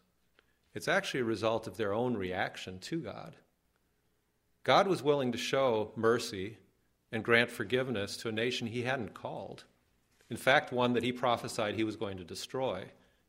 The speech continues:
it with Assyria. And so there's no question by what he did in this account that God is a merciful God, that God is a forgiving God. And it's really amazing when you look across the Old Testament, often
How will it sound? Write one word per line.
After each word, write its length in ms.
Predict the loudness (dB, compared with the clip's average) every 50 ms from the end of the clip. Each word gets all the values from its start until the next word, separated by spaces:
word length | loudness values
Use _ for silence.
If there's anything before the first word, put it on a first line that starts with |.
| _ _ _ _ -12
it 100 | -8 -4
with 160 | -4 -4 -4
Assyria. 640 | -6 -10 -8 -4 -2 -2 -2 -2 -4 -6 -8 -10 -14 _ _ _ _ _ _ _ _ _ _ -8 -2
And 140 | 0 0 0
so 80 | 4
there's 180 | 4 6 6 8
no 160 | 8 6 6
question 760 | 6 4 6 6 6 6 6 2 -2 -2 -2 -2 -4 -6 -8 -12 _ _ _ _ _ _
by 100 | -2 0
what 240 | 2 4 4 4 4
he 140 | 2 -2 -2
did 460 | -4 -2 0 2 4 4 4 2 0
in 80 | -2 -4
this 200 | -6 -6 -8 -10
account 440 | -12 -8 -6 -4 -4 -4 -4 -4
that 120 | -6 -8 -2
God 240 | 0 2 2 2 2
is 80 | 0
a 60 | -2
merciful 440 | -2 -2 -2 -4 -4 -6 -8 -8 -6
God, 460 | -4 -4 -4 -4 -4 -6 -8 -12 -12 -16 _ _ _ _ _ _ _ _ _ _
that 120 | -8 -4 0
God 220 | 4 4 4 4
is 120 | 4 0
a 40 | -2
forgiving 680 | -8 -8 -8 -8 -6 -2 0 0 0 0 -2 -6 -6
God. 400 | -8 -10 -10 -12 -12 -12 -14 -16 -18 _ _ _ _ _ _ _ _ _ _ _ -4
And 80 | -2 -2
it's 120 | 0 2
really 200 | 4 6 6 6
amazing 420 | 6 6 6 6 4 4 2 0 0
when 100 | 0 0
you 80 | 0
look 280 | 4 4 2 2 2 -4
across 500 | -12 -8 -4 0 2 4 4 2 0 -2
the 80 | -2
Old 200 | -2 -2 -2 -2
Testament, 540 | 0 0 0 0 0 -2 -6 -6 -8 -8 -4 2
often 540 | 4 4 4 4 2 -2 -2 -2 -2 -4